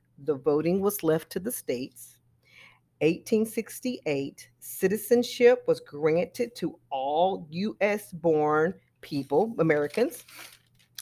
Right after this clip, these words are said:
And then we are leading up into the fifteenth Amendment voting rights. Now, I've got my notes here, guys. I know y'all are hearing the paper. Also,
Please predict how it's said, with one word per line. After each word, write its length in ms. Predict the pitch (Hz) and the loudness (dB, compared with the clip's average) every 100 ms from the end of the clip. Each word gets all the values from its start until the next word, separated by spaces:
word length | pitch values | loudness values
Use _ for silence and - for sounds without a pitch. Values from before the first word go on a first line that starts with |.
| - | 0
And 200 | 165 147 | 0 2
then 540 | 180 254 226 180 180 - - - _ | 2 6 6 6 2 -6 -20 -20 _
we 180 | 185 202 | 2 6
are 80 | 175 | 6
leading 400 | 180 196 185 175 | 6 2 0 2
up 260 | 175 156 - | 4 4 2
into 760 | 170 170 - 170 156 151 147 - | -2 -2 -6 -4 -2 0 -2 -4
the 680 | 143 156 147 135 131 131 - - _ | -10 -8 -4 -2 -2 -4 -10 -20 _
fifteenth 680 | - 190 - - - 185 180 - | -8 -8 -10 -10 -6 -4 -6 -8
Amendment 600 | 151 156 156 160 160 - - | -6 2 4 4 0 -2 -12
voting 520 | 139 120 143 160 143 135 | -12 2 4 4 2 -2
rights. 260 | 107 - | -6 -2
Now, 80 | 147 | -2
I've 80 | 151 | 4
got 160 | 180 | 4
my 100 | 160 | 4
notes 280 | 160 160 156 | 6 4 2
here, 140 | - 139 | -4 -2
guys. 280 | 143 135 | 0 0
I 40 | 139 | -2
know 100 | 139 | -2
y'all 300 | 139 143 139 | -2 -2 -2
are 100 | 139 | -2
hearing 260 | 147 135 | -2 -2
the 80 | 135 | -4
paper. 400 | 131 135 127 117 - - - - 175 | -4 -6 -6 -10 -10 -16 -16 2 8
Also, 640 | 190 233 - 143 120 | 8 8 6 4 4